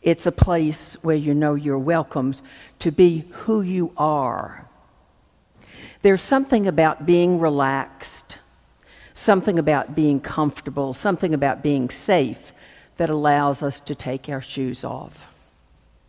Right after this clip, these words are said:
And yet, there is danger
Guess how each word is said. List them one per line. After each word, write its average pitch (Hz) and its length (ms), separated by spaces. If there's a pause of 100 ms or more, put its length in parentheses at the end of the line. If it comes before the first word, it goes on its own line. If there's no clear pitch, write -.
(540)
And 185 160
yet, 165 400 (1300)
there 165 160
is 175 280
danger 170 760